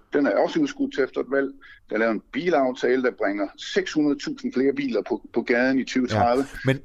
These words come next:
Speaker 2: men,
Speaker 1: Nogle af dem
Speaker 2: men,
Speaker 1: er
Speaker 2: men for at nå
Speaker 1: fossile.
Speaker 2: den her klimareduktion, så bliver vi nødt til at sætte vores lid til nogle, øh, øh, øh, hvad hedder det, teknologier, som vi er i gang med at opfinde. Vi kan vel ikke her og nu i tyve enogtyve med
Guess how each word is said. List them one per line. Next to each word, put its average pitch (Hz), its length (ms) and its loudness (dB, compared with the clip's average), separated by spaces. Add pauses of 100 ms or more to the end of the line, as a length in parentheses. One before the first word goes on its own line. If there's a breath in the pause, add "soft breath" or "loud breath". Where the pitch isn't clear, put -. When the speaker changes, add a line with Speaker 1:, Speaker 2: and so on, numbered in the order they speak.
Speaker 2:
men, 139 140 2
Speaker 1:
Nogle 135 160 2
af 139 80 0
dem 135 80 2
Speaker 2:
men, 135 80 -6
Speaker 1:
er - 40 -8
Speaker 2:
men 127 120 0
for 190 240 4
at 175 60 6
nå 190 220 6
Speaker 1:
fossile. 170 200 4
Speaker 2:
den 156 80 4
her 156 100 4
klimareduktion, 131 840 2
så 135 140 -2
bliver 131 200 2
vi 117 280 2
nødt 151 320 2
til 131 280 -2
at 104 80 0
sætte - 280 0
vores 117 240 0
lid 143 200 4
til 113 240 -2
nogle, 104 360 -6
øh, 90 200 -2 (120)
øh, 90 260 -4
øh, 85 200 -2
hvad 98 120 -4
hedder 98 200 -2
det, 90 200 -6
teknologier, 95 840 -2
som 95 260 -4
vi 98 120 -2
er - 220 2
i 98 140 -8 (420)
gang 139 320 -2
med 107 180 0
at - 280 -4
opfinde. 104 420 0
Vi 110 80 -4
kan 147 360 -4
vel 123 140 0
ikke 147 200 -2
her 175 180 2
og 113 220 0
nu 143 300 0 (280 soft breath)
i 143 60 0
tyve 120 360 -2
enogtyve 123 640 0 (360 loud breath)
med 107 220 2